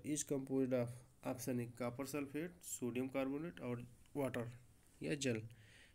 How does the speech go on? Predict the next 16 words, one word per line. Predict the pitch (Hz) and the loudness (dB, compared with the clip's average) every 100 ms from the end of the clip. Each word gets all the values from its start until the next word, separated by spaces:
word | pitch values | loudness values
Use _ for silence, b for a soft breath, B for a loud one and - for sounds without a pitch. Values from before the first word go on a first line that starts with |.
| - 143 | -14 2
बी, | 151 139 | 6 6
कॉपर | 131 127 123 | 6 2 4
सल्फेट | - 156 151 165 180 - - | 6 6 6 2 0 -6 0
and | 139 160 170 | 4 4 4
ammonium | 135 123 123 135 - | 2 4 4 2 0
carbonate, | 131 135 147 170 190 - - b b b - - - | 2 4 4 4 0 -10 -20 b b b -20 -20 -16
सी, | - - 165 135 117 - - - - - - | -4 4 6 6 4 -8 -20 -20 -20 -10 0
copper | 123 120 160 190 | 2 4 2 2
sulfate, | 165 - 143 139 165 190 - - 131 | 0 0 0 2 0 0 -8 -10 -2
limestone | 127 123 165 170 - 165 185 - - - - | 4 6 6 2 0 0 0 -4 -14 -20 -8
and | 143 175 160 | -2 2 4
water, | 127 123 113 - - b b b b - - | 4 2 -4 -10 -20 b b b b -20 -10
D, | 139 165 165 123 123 | 2 8 8 6 2
copper | 127 123 139 | 2 4 2
sulfate | - 123 123 180 196 - - - | 2 0 2 0 -2 -14 -12 0
only। | 156 180 143 117 | 6 10 10 6